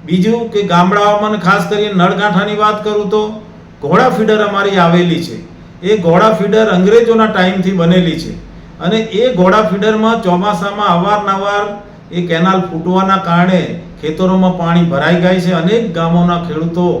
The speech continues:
એના લીધે તારાજ થાય છે અને પાક નિષ્ફળ થાય છે. ત્યારે સરકાર પાસે મારી માંગણી છે, હું ધારાસભ્ય હતો ત્યારે પણ મારી માંગણી રહી છે અને મારી રજૂઆતો પણ હતી કે આ ઘોડા ફીડરને ઊંડી કરવામાં આવે,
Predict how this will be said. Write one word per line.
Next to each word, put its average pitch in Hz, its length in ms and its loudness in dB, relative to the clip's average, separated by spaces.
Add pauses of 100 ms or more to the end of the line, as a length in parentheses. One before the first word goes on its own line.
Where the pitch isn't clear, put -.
(360)
એના 165 280 -4
લીધે 160 280 -4
તારાજ 156 420 2
થાય 180 260 0
છે 196 100 -2 (480)
અને 165 200 -2
પાક 170 340 0
નિષ્ફળ 175 400 -2
થાય 117 220 -6
છે. - 140 -14 (360)
ત્યારે 170 340 0
સરકાર 170 460 0
પાસે 185 320 0
મારી 180 320 2
માંગણી 170 400 0
છે, - 100 -10 (400)
હું 160 160 -6
ધારાસભ્ય 185 640 0
હતો 170 160 -2
ત્યારે 214 320 0
પણ 220 200 -2
મારી 196 280 0
માંગણી 185 480 0 (400)
રહી 160 240 -2
છે 185 80 -2
અને 196 120 -4
મારી 185 240 2
રજૂઆતો 214 500 2
પણ 185 240 -2
હતી 139 280 -6 (460)
કે 196 160 -2 (240)
આ 202 200 2
ઘોડા 190 320 2
ફીડરને 202 420 -2
ઊંડી 190 340 2
કરવામાં 214 480 2
આવે, 214 180 0